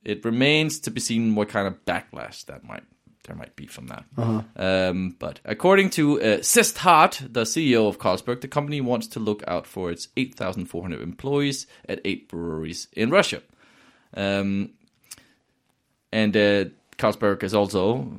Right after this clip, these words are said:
Speaker 1: donating seventy-five million kroners to the war relief efforts in Ukraine.
Speaker 2: Seventy-five million?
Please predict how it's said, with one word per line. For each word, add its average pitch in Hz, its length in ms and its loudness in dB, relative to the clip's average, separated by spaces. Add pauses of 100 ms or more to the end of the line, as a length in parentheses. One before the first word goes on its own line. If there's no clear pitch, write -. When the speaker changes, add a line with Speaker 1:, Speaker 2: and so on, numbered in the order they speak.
(520)
Speaker 1:
donating 107 480 4
seventy-five 87 420 -4
million 82 240 -6
kroners 165 520 2
to 120 80 -10
the 110 80 -4
war 78 200 -6
relief 73 340 -12
efforts - 300 -14
in 82 100 -12
Ukraine. 92 460 2
Speaker 2:
Seventy-five 143 520 4
million? 139 340 4